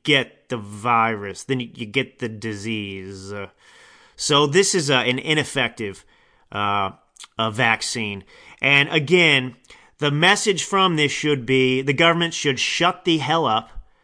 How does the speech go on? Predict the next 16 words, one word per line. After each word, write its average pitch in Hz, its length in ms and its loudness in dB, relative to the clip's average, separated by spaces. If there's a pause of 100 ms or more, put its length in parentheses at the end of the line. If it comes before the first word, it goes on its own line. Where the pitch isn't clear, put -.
(400)
and 131 1300 4
we 151 480 2
should, 135 680 2
uh, 123 300 0
go 196 160 4
about 165 280 4
living 143 220 -2
our 123 100 2
lives. 104 440 -2 (280)
And 135 300 0
that's 135 180 2
what 135 100 -4
we 127 100 -2
should 120 120 -8
be 117 80 -4
doing. 101 220 -8